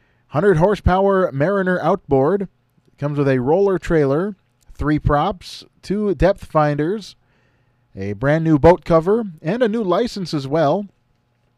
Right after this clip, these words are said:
And for that whole package, it's three thousand dollars. So again, for the Rotisserie Pig Roaster package for a thousand dollars or best offer, or for the ninety-one Smoker Craft boat and motor package for three thousand dollars or best offer,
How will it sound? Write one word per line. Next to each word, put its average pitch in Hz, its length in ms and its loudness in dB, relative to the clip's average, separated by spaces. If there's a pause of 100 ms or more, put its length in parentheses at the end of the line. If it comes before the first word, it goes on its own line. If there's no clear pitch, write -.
(160)
And 101 160 -8
for - 80 -8
that 151 140 2
whole 170 160 0
package, 190 460 0
it's 117 120 -8
three 185 340 -4
thousand 175 460 -2
dollars. 92 640 -4 (840)
So 202 160 -2
again, 214 280 2
for 196 140 2
the 170 120 4
Rotisserie 196 540 0
Pig 190 240 2
Roaster 185 400 0
package 180 500 -2
for 160 220 -2
a 123 60 -2
thousand 156 420 -2
dollars 151 440 0
or 139 80 -4
best 139 300 0
offer, 185 480 -2 (720)
or 101 120 -8
for 117 260 -2
the 113 200 -4
ninety-one 139 800 0
Smoker 156 380 -2
Craft 151 340 0
boat 156 220 4
and 143 100 -6
motor 175 300 0
package 180 580 0 (300)
for 117 240 -2
three 208 300 -2
thousand 131 420 0
dollars 113 400 -4
or 110 80 -8
best 104 280 -8
offer, 120 440 -6